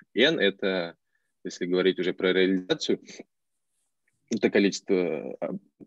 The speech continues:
размер батча просто, да, то есть это вот, э, т-, т-,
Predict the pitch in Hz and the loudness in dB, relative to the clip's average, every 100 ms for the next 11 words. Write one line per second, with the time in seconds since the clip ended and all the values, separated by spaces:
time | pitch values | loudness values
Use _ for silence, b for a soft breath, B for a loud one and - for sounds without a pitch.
0 | _ - - 95 95 104 95 92 101 - | _ -14 -10 -4 -2 2 2 2 0 -2
1 | - 139 - - _ _ _ _ _ 95 | -4 -4 -6 -18 _ _ _ _ _ -2
2 | 104 87 - 92 - 82 80 - _ _ | 0 -2 -2 -6 -4 -6 -6 -10 _ _
3 | _ _ _ _ _ _ _ 87 80 - | _ _ _ _ _ _ _ -10 -8 -8
4 | - - _ _ _ - - | -10 -10 _ _ _ -10 -10